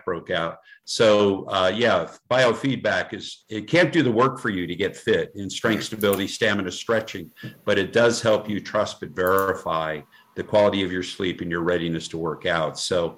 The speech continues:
Speaker 1: there's some great products, uh,
Speaker 2: Yeah.
Speaker 1: and, um, uh, and some folks have their favorites, or some peop-, people with Christmas coming.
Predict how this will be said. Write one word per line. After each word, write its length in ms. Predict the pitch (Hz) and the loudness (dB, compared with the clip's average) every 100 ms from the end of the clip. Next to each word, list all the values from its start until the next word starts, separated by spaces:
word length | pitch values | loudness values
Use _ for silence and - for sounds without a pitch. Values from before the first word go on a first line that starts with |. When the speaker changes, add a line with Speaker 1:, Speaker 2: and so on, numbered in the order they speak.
| - - | -16 -4
Speaker 1:
there's 200 | 117 113 | -2 0
some 140 | 127 | 0
great 280 | 113 117 104 | 4 4 2
products, 760 | - 101 90 76 - - - _ - | 2 2 2 -2 -8 -12 -12 _ -4
uh, 320 | 90 85 80 - | -2 2 0 -2
Speaker 2:
Yeah. 180 | 95 87 | -2 -2
Speaker 1:
and, 280 | 87 85 | -4 -6
um, 420 | 90 85 82 78 - _ _ _ - | -4 -2 -2 -6 -10 _ _ _ -8
uh, 320 | 87 80 80 - | -4 -2 -4 -4
and 340 | 87 87 87 | -6 -8 -8
some 240 | - 107 | -2 -2
folks 260 | 98 101 - | 0 0 0
have 160 | 101 92 | -2 0
their 120 | 92 | 0
favorites, 400 | 98 98 107 - | 0 0 -2 -6
or 60 | |
some 220 | 90 104 92 | -8 -6 -6
peop-, 340 | 101 78 - | -8 -10 -12
people 300 | - 110 107 | -4 -2 0
with 160 | 92 82 | -2 -2
Christmas 460 | - 113 - 104 | 0 0 0 -6
coming. 560 | - 104 95 92 92 - | -4 -2 0 -2 -4 -8